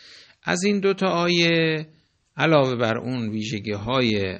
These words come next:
امین و مکین و حفیظ و علیم،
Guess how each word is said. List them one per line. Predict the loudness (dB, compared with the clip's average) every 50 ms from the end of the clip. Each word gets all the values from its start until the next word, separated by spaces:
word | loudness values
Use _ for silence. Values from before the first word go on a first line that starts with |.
| -14 _ -8
امین | -6 -4 -4 -2 -2 -2 0 0 -2 -2 -4
و | -4 -6 -6
مکین | -8 -6 -6 -6 -6 -8 -10 -10 -8 -6 -4 -4 -4 -4
و | -6 -6 -8 -10
حفیظ | -12 -8 -8 -8 -8 -6 -8 -6 -4 -4 -4 -4 -6 -6
و | -6 -8 -8
علیم، | -8 -8 -8 -6 -4 -4 -4 -4 -4 -4 -4 -6 -8 -10 -12